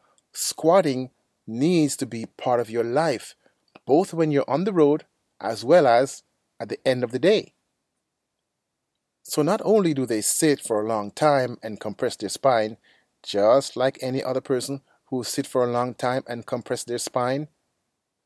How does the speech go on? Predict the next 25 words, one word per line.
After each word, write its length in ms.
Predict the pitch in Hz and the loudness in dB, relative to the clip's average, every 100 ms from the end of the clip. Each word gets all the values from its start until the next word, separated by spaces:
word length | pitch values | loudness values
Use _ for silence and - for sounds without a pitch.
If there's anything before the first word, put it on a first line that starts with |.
| _ - | _ -4
but 160 | 120 - | -2 -2
added 260 | 180 220 | -2 -2
to 100 | - | -2
that 440 | 123 123 117 - - _ _ | 2 2 2 -4 -20 _ _
is 160 | 120 110 | -14 -10
the 100 | 104 | -10
fact 680 | - 185 156 117 _ - _ _ _ _ _ - | 4 4 4 -4 _ -20 _ _ _ _ _ -4
that 140 | 80 | -4
their 140 | 117 104 | -2 -4
truck 420 | - 151 135 - | -2 0 0 -4
is 200 | 110 104 - - | -10 -10 -12 0
always 420 | 143 151 147 139 | 2 4 2 4
vibrating, 640 | 139 131 123 107 90 76 _ | 2 2 0 -4 -6 -10 _
and 140 | - 104 _ | -14 -14 _
all 220 | 117 143 | 2 4
the 100 | 156 | 4
vibration 580 | 160 180 127 110 - 113 _ _ _ | 2 2 0 -4 -4 -8 _ _ _
from 220 | - 135 | -2 0
the 100 | 156 | 2
road 320 | 139 117 113 _ _ _ | 2 0 -4 _ _ _
settles 720 | - - 160 139 127 - - | -10 -2 2 2 0 -6 -10
in 180 | 123 117 | -10 -6
their 140 | 110 | -4
lower 280 | 107 104 135 | -4 -2 -2
back 400 | 127 104 107 | 2 2 2